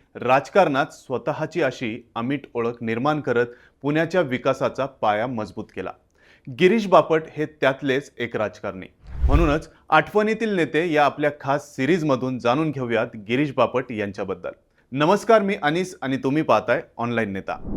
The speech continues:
भारताला स्वातंत्र्य मिळून नुकतीच तीन वर्ष झाली होती. पारतंत्र्याच्या बेड्या तोडून भारत हळूहळू स्वतःच्या पायावर उभा राहत होता. तसं बघायला गेलं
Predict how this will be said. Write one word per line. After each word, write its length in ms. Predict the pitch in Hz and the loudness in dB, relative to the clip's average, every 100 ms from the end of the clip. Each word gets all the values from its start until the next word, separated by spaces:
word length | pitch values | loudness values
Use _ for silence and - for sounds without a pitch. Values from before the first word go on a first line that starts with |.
| - - | -6 -4
भारताला 480 | 127 147 165 240 233 | 2 2 2 0 0
स्वातंत्र्य 580 | 165 147 196 202 220 | 4 4 4 0 2
मिळून 400 | 202 170 135 165 135 | 4 4 2 0 -2
नुकतीच 400 | 139 - 170 - | -4 -4 -8 -2
तीन 140 | 151 147 | 0 2
वर्ष 280 | 135 - | 0 0
झाली 260 | 127 110 101 | -4 -4 -8
होती. 240 | 95 - - _ _ _ _ - | -8 -12 -20 _ _ _ _ 0
पारतंत्र्याच्या 680 | 120 127 131 120 123 120 127 | 2 2 -2 -2 -2 0 -4
बेड्या 400 | 98 110 123 175 | 0 2 4 2
तोडून 400 | 147 123 117 117 _ 123 | 2 0 -2 -6 _ -18
भारत 540 | 104 151 170 151 - - | 0 4 6 4 0 -6
हळूहळू 520 | 135 175 185 156 165 | 2 4 4 2 0
स्वतःच्या 600 | 175 143 120 143 151 160 | 0 -2 0 -2 0 -4
पायावर 580 | - 120 123 135 117 151 - | 2 4 6 6 4 0 -6
उभा 260 | 117 120 120 | -2 2 2
राहत 280 | 104 104 | 0 -4
होता. 200 | 101 90 - _ _ _ - - | -8 -10 -12 _ _ _ -12 -2
तसं 240 | 185 233 | 4 6
बघायला 340 | 180 165 220 247 | 8 8 8 6
गेलं 260 | 196 160 | 4 2